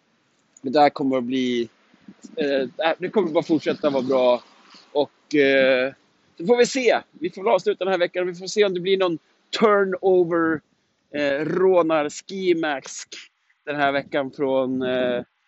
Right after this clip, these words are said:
eh, Seattle, som har varit deras stora grej, att man tar på sig en mask när man har gjort en interception. Eh, det var allt för denna veckan. Ha en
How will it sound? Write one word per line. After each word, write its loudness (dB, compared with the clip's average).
eh, -4
Seattle, 2
som -8
har -4
varit -6
deras -2
stora -4
grej, -2
att -6
man -10
tar -8
på -2
sig -6
en -2
mask -4
när -6
man -2
har 0
gjort -2
en -2
interception. -2
Eh, 6
det 0
var 8
allt 4
för -4
denna 4
veckan. 2
Ha 2
en -2